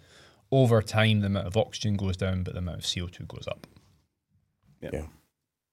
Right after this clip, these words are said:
Speaker 2: And, and kinda just going back to your, your experience in the industry, if you get any,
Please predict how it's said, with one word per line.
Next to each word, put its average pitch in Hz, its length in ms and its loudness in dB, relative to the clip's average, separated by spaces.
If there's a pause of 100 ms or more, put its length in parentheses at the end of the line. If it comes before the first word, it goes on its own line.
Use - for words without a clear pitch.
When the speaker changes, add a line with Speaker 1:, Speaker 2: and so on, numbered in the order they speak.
(1400)
Speaker 2:
And, 139 200 -2
and 160 120 -8
kinda 185 240 4
just - 400 -2 (880)
going 117 140 0
back 113 320 2
to 104 340 0 (400)
your, 117 240 -2
your 117 200 2
experience 117 720 0
in 104 80 -4
the 95 80 0
industry, 120 440 0
if - 120 -4
you 123 80 -6
get 123 140 2
any, 156 220 4